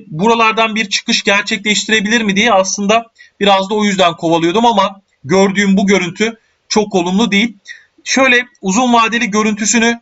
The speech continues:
sizlere göstermeye çalışayım. Genellikle F T T arkadaşlar simetrik hareket ediyor. Bakın burada simetrik olarak düştüğünü ve şu dakikadan sonra da simetrik olarak çıktığını görebilirsiniz. Aslında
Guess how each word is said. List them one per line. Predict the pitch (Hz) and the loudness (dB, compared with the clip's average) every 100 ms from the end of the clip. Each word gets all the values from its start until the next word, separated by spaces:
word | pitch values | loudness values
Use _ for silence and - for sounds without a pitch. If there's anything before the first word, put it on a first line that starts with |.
| - | -12
sizlere | - 170 170 165 170 - | -6 -2 0 0 -2 -2
göstermeye | 165 156 175 160 160 156 | -2 0 0 0 -2 -2
çalışayım. | 175 156 - 202 233 - - - | -2 -2 0 0 -2 -14 -20 -8
Genellikle | 147 175 202 233 240 | -2 0 0 0 -4
F | 226 214 208 | -2 -2 -2
T | 220 | -2
T | 220 | 0
arkadaşlar | 208 196 202 196 233 233 | 0 2 0 0 0 -2
simetrik | - 190 196 202 226 | 0 0 0 0 -4
hareket | 208 180 175 | -2 -2 -2
ediyor. | 156 151 175 233 - _ _ | -2 0 0 0 -6 _ _
Bakın | 170 180 185 170 | -6 -2 -4 0
burada | 247 208 202 233 _ - - | 0 2 0 -2 _ -20 -10
simetrik | - 185 220 233 262 208 | -2 2 2 0 -4 0
olarak | 196 226 233 147 | 2 0 -4 -2
düştüğünü | 190 190 220 226 226 | 0 0 -2 0 2
ve | 220 233 _ _ _ _ | 0 -2 _ _ _ _
şu | - - 262 233 _ 170 | -8 -2 0 -2 _ -2
dakikadan | 190 202 196 196 190 190 | -2 -2 -2 2 2 0
sonra | 208 208 202 185 | 0 0 2 0
da | 233 - _ - | -2 -4 _ -8
simetrik | - 190 208 220 254 226 | -4 2 2 2 -6 -2
olarak | 202 214 220 | 0 0 -4
çıktığını | - 202 - 196 214 | -8 -8 0 0 2
görebilirsiniz. | 190 202 196 196 196 185 233 277 - _ - | 2 0 0 -2 -2 -2 -2 -2 -10 _ -2
Aslında | 165 170 220 208 214 | 0 0 -2 0 0